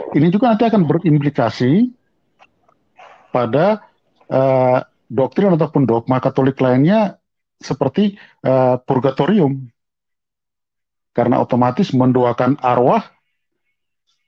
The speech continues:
yang dipraktekkan oleh Katolik adalah arwah-arwah yang ada di, eh, api penyucian atau, eh, purgatorium. Jadi di sini, eh, akan ada perbedaan yang sangat signifikan dari doktrin maupun dari dogma,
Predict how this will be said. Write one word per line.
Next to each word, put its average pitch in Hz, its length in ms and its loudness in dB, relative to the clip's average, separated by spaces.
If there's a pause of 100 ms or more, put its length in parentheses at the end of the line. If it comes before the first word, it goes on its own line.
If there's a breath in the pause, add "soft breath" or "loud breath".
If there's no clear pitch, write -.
(720)
yang 123 280 0
dipraktekkan 123 560 -4
oleh 113 160 0
Katolik 127 440 -2
adalah 131 360 0
arwah-arwah 131 560 0
yang 143 240 0
ada 131 240 -2
di, 135 160 -2 (400 soft breath)
eh, 95 200 -6
api 123 200 -4
penyucian 127 480 0
atau, 117 240 -4
eh, 98 320 -2
purgatorium. 101 720 -4 (560)
Jadi 120 240 0
di 120 80 -2
sini, 135 220 0 (500 loud breath)
eh, 110 340 0 (640)
akan 135 360 0 (480)
ada 131 240 0
perbedaan 127 400 0
yang 123 160 0
sangat 110 320 -2
signifikan 104 480 -4
dari 113 240 0
doktrin 104 320 -4
maupun 113 240 0
dari 95 240 -2
dogma, 95 400 -4